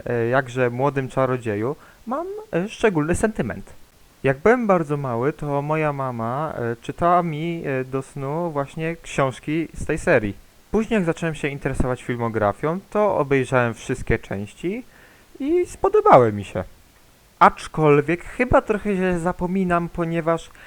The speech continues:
dzisiejszy film nie jest o Harrym Potterze. Pragnę wam przedstawić młodsze rodzeństwo tej serii, od tej samej autorki,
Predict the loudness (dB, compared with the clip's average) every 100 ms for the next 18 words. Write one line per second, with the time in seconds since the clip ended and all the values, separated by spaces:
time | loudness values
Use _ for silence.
0 | -20 -20 -8 -6 0 2 2 0 -2 -2
1 | -8 -6 -4 -4 -8 -14 -6 -2 2 2
2 | 0 -4 -4 -4 -2 0 0 -4 -6 -6
3 | -6 -8 -12 -14 -14 2 4 4 2 0
4 | -2 -2 0 0 -2 -8 -4 -4 -2 -2
5 | -2 0 0 0 -2 -2 -2 2 2 2
6 | 0 -4 -16 _ -18 -6 -6 -2 -2 0
7 | 0 2 0 2 2 2 0 -2 -2